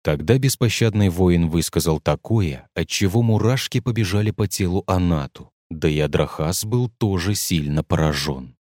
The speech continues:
"Завтра ровно в полдень состоится публичная казнь всех тех отступников и предателей, которые ненавидят нашего нового повелителя и посмеялись над его строжайшим распоряжением обязательно явиться на торжественный обряд погребения.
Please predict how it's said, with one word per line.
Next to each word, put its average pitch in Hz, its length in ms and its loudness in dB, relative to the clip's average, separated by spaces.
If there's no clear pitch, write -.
"Завтра 95 520 2
ровно 92 320 2
в - 100 -8
полдень 90 460 0
состоится 113 580 -2
публичная 123 560 -2
казнь 113 400 -2
всех - 320 -2
тех - 260 0
отступников 120 680 0
и 113 60 2
предателей, 101 640 2
которые 107 420 2
ненавидят 110 640 2
нашего 87 400 2
нового 87 460 2
повелителя 92 580 0
и 87 120 2
посмеялись 113 720 0
над 113 180 0
его 113 220 0
строжайшим 123 760 0
распоряжением 113 840 2
обязательно 117 640 2
явиться 107 520 0
на 104 100 2
торжественный 104 760 0
обряд 98 340 2
погребения. 87 920 2